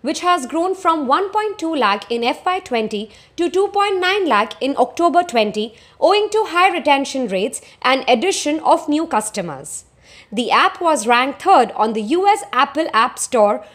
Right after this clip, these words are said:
on December fifth, two thousand twenty. Esports is a booming industry where skilled video gamers compete in tournaments for championships and large cash prizes.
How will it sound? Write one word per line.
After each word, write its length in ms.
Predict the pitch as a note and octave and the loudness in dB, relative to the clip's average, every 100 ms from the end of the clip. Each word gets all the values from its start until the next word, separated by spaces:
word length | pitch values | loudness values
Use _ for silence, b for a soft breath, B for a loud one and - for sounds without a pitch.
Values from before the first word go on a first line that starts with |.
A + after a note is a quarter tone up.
| B | B
on 200 | - A#3 | -4 0
December 500 | A#3 B3 E4 F4 G4+ | -2 0 0 0 -2
fifth, 420 | G4 E4 G4 - | -2 -4 -4 -8
two 160 | D4+ C#4+ | -8 -6
thousand 400 | C#4+ A#3+ B3+ F4+ | 0 -2 0 -2
twenty. 500 | C#4+ G#3 F#3 D#3 - _ _ _ | 0 -2 -4 -10 -12 _ _ _
Esports 560 | - A4 B4 - G4+ G4+ | 4 4 4 0 0 2
is 160 | D#4 D4 | 0 2
a 40 | C4+ C4+ | 2 2
booming 320 | F#4+ G#4+ F4+ | 2 2 2
industry 640 | B3+ G#3 G3 - A3 B3+ B B G#3+ | 2 2 0 -4 -4 -4 B B 2
where 200 | C4+ C#4 | 2 2
skilled 540 | - - G#4+ A4 C4 | -2 2 4 4 2
video 380 | D4+ E4 F4+ C#4 | 0 2 0 2
gamers 500 | A3+ G3+ F3+ B3 - b - | 0 0 -2 -6 -8 b 2
compete 400 | D4+ D4 F#4 G#4 | 2 4 2 2
in 160 | A4 - | 0 2
tournaments 580 | D#4 C#4+ B3+ G#3+ B3 - | 4 4 2 -2 -4 0
for 160 | C#4 | 0
championships 920 | C4+ - E4 F#4 F4 A3+ A3+ A3 - - | 0 2 2 2 -2 -4 -4 -6 -8 -4
and 220 | A#3+ C#4 | -2 0
large 340 | C4+ C#4+ D#4 - | 2 2 0 -2
cash 340 | A#3 A#3+ - | 0 0 -2
prizes. 640 | - F3+ D3 D#3 - - | -4 -2 -4 -12 -16 -18